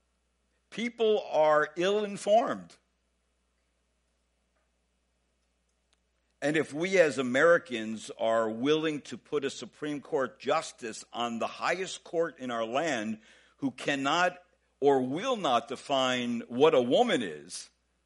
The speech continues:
we as a country are truly in trouble.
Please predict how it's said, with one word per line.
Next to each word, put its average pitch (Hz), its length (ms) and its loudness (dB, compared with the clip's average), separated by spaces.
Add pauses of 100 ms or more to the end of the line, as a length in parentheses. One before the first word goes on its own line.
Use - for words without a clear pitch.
(1800)
we 147 280 4
as 127 160 2
a 117 40 -12
country 127 440 -6
are 101 120 0
truly 113 360 -8
in 90 80 -12
trouble. 73 240 -16